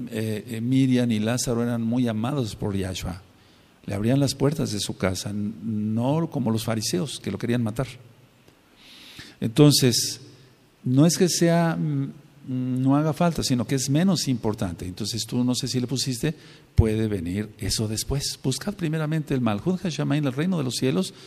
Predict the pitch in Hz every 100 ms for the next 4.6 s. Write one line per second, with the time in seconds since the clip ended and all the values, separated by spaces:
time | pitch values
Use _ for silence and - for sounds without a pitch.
0 | - - - 120 117 139 131 - - -
1 | 117 160 156 113 95 104 - 156 151 160
2 | 165 165 165 - 147 143 117 123 127 -
3 | 151 151 151 151 156 151 117 - 160 160
4 | 139 139 160 185 233 220